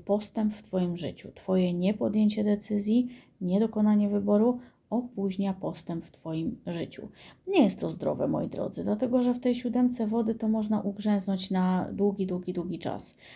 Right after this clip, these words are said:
w zależności od, y, od tego, kto rzeczywiście sobie na ile pozwoli, żeby w niej siedzieć. Natomiast jest to bardzo zwodnicza karta i karta zabiera-,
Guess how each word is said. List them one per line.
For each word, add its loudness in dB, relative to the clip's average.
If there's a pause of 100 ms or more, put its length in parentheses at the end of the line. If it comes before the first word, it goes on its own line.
(120)
w -10
zależności 2
od, -4 (480)
y, -4
od -4
tego, -2
kto -8
rzeczywiście -6 (320)
sobie 0
na 4
ile 0
pozwoli, 0
żeby -2
w -4
niej 4
siedzieć. 0 (400)
Natomiast 4
jest -2
to -6
bardzo 0
zwodnicza -2
karta -6
i -6
karta -2
zabiera-, -2